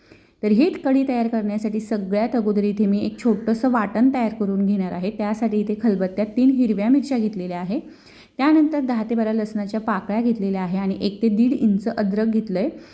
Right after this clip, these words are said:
हे सगळं मी खलबत्त्यात ठेचून घेते. अद्रक आणि लसूण मी बऱ्यापैकी बारीक करणार आहे, त्या तुलनेत मिरच्या थोड्याशा जाडसर कुटून घेते. तुम्हाला हवं असेल तर तुम्ही हे सगळं मिक्सरमध्ये सुद्धा फिरवून घेऊ शकता.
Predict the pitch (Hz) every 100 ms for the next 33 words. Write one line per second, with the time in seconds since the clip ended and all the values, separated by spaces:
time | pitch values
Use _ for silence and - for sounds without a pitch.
0 | - - 285 294 277 226 269 285 294 277
1 | 214 202 - 220 - 247 233 240 254 240
2 | 226 202 233 - 214 202 277 330 285 262
3 | 233 226 240 233 226 214 208 233 233 233
4 | 226 196 190 226 240 214 208 196 180 196
5 | 208 226 226 208 208 233 240 208 - 262
6 | 277 240 202 214 220 220 214 190 190 269
7 | 269 233 214 226 220 - 226 - - -
8 | - - - 269 294 320 302 269 254 262
9 | 214 214 233 233 240 254 254 196 202 240
10 | 247 233 - 240 233 220 226 196 175 190
11 | 247 240 202 208 220 220 233 226 - -
12 | 202